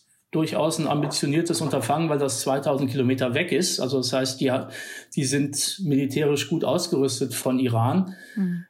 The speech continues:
Ähm, und sie haben Schiffe im Roten Meer attackiert, unter Beschuss genommen. Und das weitet natürlich die Perspektive auf diesen Krieg aus, dass es halt nicht nur der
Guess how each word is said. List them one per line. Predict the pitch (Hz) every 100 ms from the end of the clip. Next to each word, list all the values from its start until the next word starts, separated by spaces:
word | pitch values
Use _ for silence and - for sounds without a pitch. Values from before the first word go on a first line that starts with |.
| -
Ähm, | 165 160 165 -
und | 170
sie | 180 175
haben | 147 156 165 165 - -
Schiffe | - 175 170 175
im | 147
Roten | 143 160 156
Meer | 151 165 190 180 - -
attackiert, | - 131 131 117 - 147 -
unter | 131 135
Beschuss | 123 117 151 -
genommen. | 139 135 143 196 - - - - - - - _ -
Und | - 151 147 -
das | - - - - - _ _ -
weitet | 120 120 190 208 190
natürlich | 160 147 - 147 147 - - - _ _ _ _ _ - 160 - -
die | 180
Perspektive | 131 151 165 - 202 202 151
auf | 143 -
diesen | 175 135 135
Krieg | - 147 -
aus, | 127 165 214 -
dass | 147
es | 147 156
halt | 147 151
nicht | 170 -
nur | 170 160 151 - - - -
der | - 143 143 139